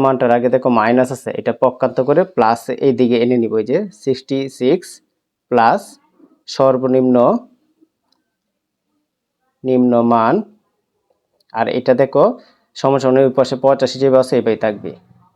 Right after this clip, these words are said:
তারপর এই যে এখানে দেখো সিক্সটি সিক্স এর আগে মনে মনে এখানে কোনো চিহ্ন নাই, এখানে চিহ্ন না থাকলে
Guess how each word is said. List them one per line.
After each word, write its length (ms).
তারপর 400
এই 80
যে 60
এখানে 220
দেখো 220
সিক্সটি 360
সিক্স 240
এর 140
আগে 220
মনে 200
মনে 200
এখানে 220
কোনো 220
চিহ্ন 180
নাই, 140
এখানে 280
চিহ্ন 140
না 120
থাকলে 180